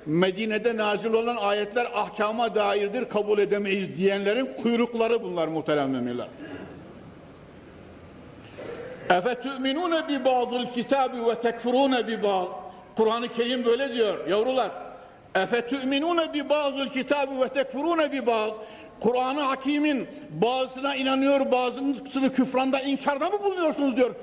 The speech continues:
Cenab-ı Halik-i Zülcelal. Hayır, bütün külliyatıyla Hazreti Kur'an'ı bütün varlığımızla kucaklayacağız. Evet, sonra sahibül Kur'an, Hazreti Fahri Rusul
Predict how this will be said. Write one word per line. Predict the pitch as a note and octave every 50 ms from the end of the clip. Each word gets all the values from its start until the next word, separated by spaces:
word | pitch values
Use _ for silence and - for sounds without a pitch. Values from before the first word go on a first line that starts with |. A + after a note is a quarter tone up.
| - - -
Cenab-ı | A#3 A#3 A3 G#3+ G#3+ G#3+
Halik-i | - - G#3+ G#3 G3+ G3+ G#3 G#3 F3+
Zülcelal. | F3 G3+ F3+ F3+ G3+ G3 F#3 E3+ D3 - - - - - - - -
Hayır, | - C#3+ C#3+ D3+ E3 F3 F3 E3 B2 A2 - - - - - -
bütün | C#3 E3 A3 A3 - - - - D#4+ D4+ C4+ A#3+
külliyatıyla | - - - A3+ A3 G3+ F#3+ F3+ G3+ G3+ G3 F#3 F#3 G3 F#3+ F3+ E3+ - - C#4+ C4+ A#3 A3 A#3+ B3+ C#4+ D4 - - - - -
Hazreti | - - - F#3 E3 F3+ F3 - A3
Kur'an'ı | G#3 - F#3 G3 F3+ F3 F3+ G3 G#3+ G3 D#3
bütün | F3+ - - - E4 C#4 A3+ G#3
varlığımızla | G#3 F#3 E3+ D#3+ F#3 F3+ F3+ F3+ A#3 B3 F3 G3 F3 -
kucaklayacağız. | - D3+ F3+ D#3+ - - E3 D#3 D#3 E3+ D#3 C#3+ C#3 - - - - -
Evet, | G3 F3 D#3+ - - - -
sonra | - - - C#4+ D#4+ D4 D4+ D#4 E4 D#4+ - - - - - - - - - - - - - - - - - - - - - -
sahibül | - - - - - E3 D#3 D#3 D3 D#3 - E3+ F3 C#3+ C#3 D#3 D3 C#3+ C3+ - -
Kur'an, | C#3 C#3 C3+ C3+ A#2 C3 C3+ C3 B2+ B2+ B2 A#2 A2 - - - - - -
Hazreti | C#3+ C3+ B2 C#3 C3+ - C#3+
Fahri | - C#3+ C3 - - C3+
Rusul | C3 C3+ C#3+ C3+ - D3+ C#3 C3 C#3+